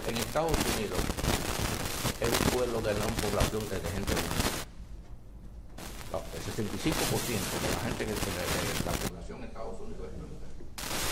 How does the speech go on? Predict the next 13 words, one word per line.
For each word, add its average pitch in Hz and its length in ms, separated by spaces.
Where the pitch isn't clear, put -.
Hay 170 200
una - 760
clase 127 320
de 110 340
evangelistas, 110 800
una - 120
clase 123 220
religiosa 110 600
en 101 60
Estados 104 320
Unidos, - 400
donde, 104 1200
donde 104 600